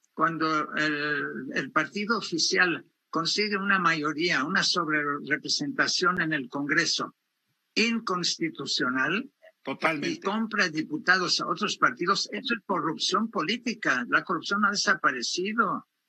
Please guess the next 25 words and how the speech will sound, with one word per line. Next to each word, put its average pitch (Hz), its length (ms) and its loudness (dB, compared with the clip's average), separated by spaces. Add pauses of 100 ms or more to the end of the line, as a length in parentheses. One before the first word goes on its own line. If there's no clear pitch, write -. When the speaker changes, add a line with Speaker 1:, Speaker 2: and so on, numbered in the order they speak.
(540)
Speaker 1:
Entonces, 175 840 0 (560)
estamos 165 800 0
ante 151 600 0 (200)
un 170 180 -2
gobierno 147 600 0
de 160 160 0
derecha. 180 580 0
Todos 226 300 0
esos 214 180 2
Speaker 2:
Sí. - 60 2
Speaker 1:
son 202 240 0
ingredientes 170 720 -2
de 170 100 0
la 160 140 4
derecha. 147 580 -2 (440)
La 147 100 -6
corrupción 160 560 0
Speaker 2:
Interesante. 220 80 2
Speaker 1:
asociada 175 580 2
al 139 140 -2
pri 170 360 0
y 160 40 2
al 135 100 -2
régimen 147 460 -2
nacional 123 400 -2